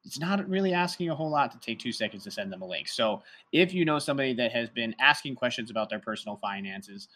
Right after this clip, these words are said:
or would really, really benefit, um, from having a little bit of extra help, um, both Leandra and Katie, the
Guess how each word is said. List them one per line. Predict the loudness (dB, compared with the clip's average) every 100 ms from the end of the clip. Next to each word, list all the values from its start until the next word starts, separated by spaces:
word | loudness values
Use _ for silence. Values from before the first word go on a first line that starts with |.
| _ -2
or | 0
would | 2 2
really, | 2 4 4
really | 2 2 2
benefit, | 0 -2 -2 -2 -2 _ _ _
um, | 2 2 2 -2
from | 0 0 0 -2
having | 0 0 0
a |
little | -2 0
bit | 0 2
of |
extra | 2 0 -2
help, | 0 -2 -4 _ _ _ 0
um, | 2 4 0 2
both | 2 2
Leandra | 2 2 2 2 2 0
and | 0 -2 -2
Katie, | -2 -2 -2 -4
the | -6